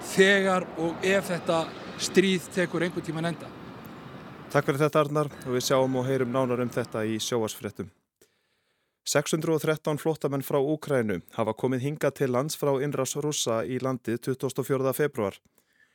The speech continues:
Speaker 2: Í dag var forskráningarkerfi fyrir flóttafólk frá Úkraínu tekið í notkun, en það á að auðvelda móttöku þess, að sögn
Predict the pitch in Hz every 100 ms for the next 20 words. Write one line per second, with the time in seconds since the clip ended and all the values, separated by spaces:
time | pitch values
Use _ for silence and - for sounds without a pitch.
0 | - 113 - 123 151 147 143 - 170 -
1 | 156 143 143 143 - 147 143 139 147 139
2 | 147 135 123 - 117 - 143 139 143 135
3 | 117 127 - 131 131 131 147 156 - 107
4 | 90 _ _ _ - 107 107 120 123 123
5 | 127 147 151 143 139 143 156 - 123 120
6 | 135 - - _ _ - 104 110 110